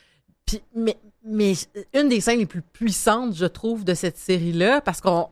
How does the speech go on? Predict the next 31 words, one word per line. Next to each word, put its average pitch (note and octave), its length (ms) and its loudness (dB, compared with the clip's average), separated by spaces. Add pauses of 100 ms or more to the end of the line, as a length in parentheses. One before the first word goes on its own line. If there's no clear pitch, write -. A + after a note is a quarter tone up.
(100)
on E3 140 -2
prend C#4 260 2
pour E3+ 200 -4
elle, A3+ 260 6
on D#3 120 -2
a D3 40 -2
envie D#3 200 -2
qu'elle F#3+ 160 0
se F3+ 120 -2
libère E3 300 2
de F#3 80 -2
sa D3 160 -4
cage D3 240 -2
dorée, F#3+ 440 2 (460)
euh, E3 600 6 (440)
on F3+ 140 2
a E3 40 4
envie E3+ 380 2
qu'elle F3+ 200 0
soit F3+ 260 -2
capable B3+ 640 2 (260)
de F#3 140 2
sorti-, - 380 -4 (100)
de, F#3 200 2
de, F3 200 2
de, E3 200 -2
de, E3 200 -2
de E3 140 -2
s'affirmer, G3+ 840 0
puis F#3+ 140 -10
de E3+ 200 2